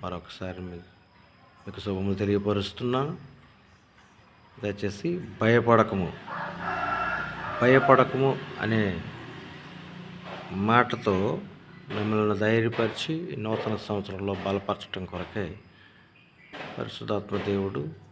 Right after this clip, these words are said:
తన యొక్క నడిపింపును బట్టి కొన్ని నిమిషాలు మీతో మాట్లాడాలని తలుస్తున్నాను.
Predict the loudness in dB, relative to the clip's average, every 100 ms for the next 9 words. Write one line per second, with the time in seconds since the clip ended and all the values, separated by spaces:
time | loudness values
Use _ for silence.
0 | -16 -14 -16 -20 _ _ _ _ -8 -4
1 | -2 -4 -4 -6 -6 -4 -2 -2 -4 -6
2 | -6 -6 -8 -8 -8 -10 -14 -20 -20 -8
3 | -4 -2 -2 -2 -2 -2 -4 -4 -4 -2
4 | -4 -4 -6 -6 -6 -8 -6 -6 -6